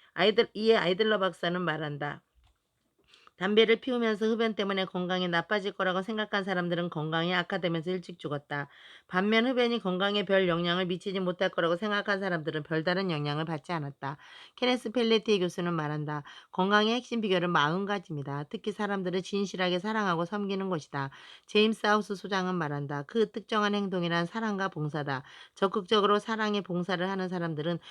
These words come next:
건강하게 오래 산다. 쉽게 말해서 마음속에 사랑이 없고 건강한 자신의 모습을 그리는 능력이 부족하면 제 아무리 음식을 엄격하게 가려먹고 운동을 철저히 하고 최상의 의료 혜택을 받아도 그 모든 게 헛수고가 될 수 있다는 것이다.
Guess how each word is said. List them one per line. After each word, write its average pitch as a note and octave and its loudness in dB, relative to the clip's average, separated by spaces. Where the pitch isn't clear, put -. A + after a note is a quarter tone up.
건강하게 F3+ 2
오래 F#3+ 0
산다. D3+ -4
쉽게 - -6
말해서 E3 0
마음속에 G3+ 4
사랑이 A3 -2
없고 F#3 0
건강한 F3 0
자신의 F3+ -4
모습을 F3 -2
그리는 F3 0
능력이 D#3+ -2
부족하면 E3 -4
제 - 0
아무리 G#3+ 4
음식을 G3 0
엄격하게 F3+ -2
가려먹고 E3+ -2
운동을 F#3 0
철저히 G#3+ -6
하고 G3+ -2
최상의 G#3 -2
의료 F3 2
혜택을 F3 -2
받아도 D3 -4
그 - 2
모든 F#3 4
게 F#3+ 0
헛수고가 F#3+ -2
될 E3+ -2
수 E3+ -6
있다는 D#3+ -4
것이다. C#3+ -10